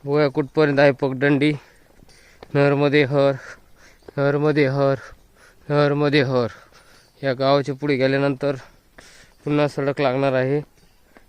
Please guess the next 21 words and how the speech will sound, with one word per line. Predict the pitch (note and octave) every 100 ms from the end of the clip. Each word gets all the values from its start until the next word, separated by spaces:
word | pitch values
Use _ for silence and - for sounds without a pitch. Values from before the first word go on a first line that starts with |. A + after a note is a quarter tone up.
| -
हे | C#3+
माझं | C#3+ C#3 C#3+
दुसरं | D3 - D3
वर्ष | C#3 C#3 D#3
आहे, | C3+ C#3+
माझी | D3 C#3+
दुसरी | C#3 C#3+ D3
परिक्रमा | C#3 C3+ C3+ - C#3 C3
आहे. | B2+ D3 - _ _ _ _ _ _ - _ _ - - _
पहिल्या | C#3+ D3 D#3
क-, | D#3 D#3 -
परिक्रमेत | D3+ C#3+ D3 D3 C#3+ - - - - - - D3
असं | C#3 E3+
शिल्पानी | - E3 D3 D#3+ D#3+ E3
गुजरातमध्ये | C#3 D3+ C#3+ D#3 C#3 D3+ D#3 D#3 D#3 D#3+
एकटाच | E3 - F3 -
चाललो | F3 E3+ E3 - - _ - - - - -
आणि | C3+ C#3+
आज | C#3+ D#3 D#3
पण | - F3+
एकटाच | E3+ D#3+ -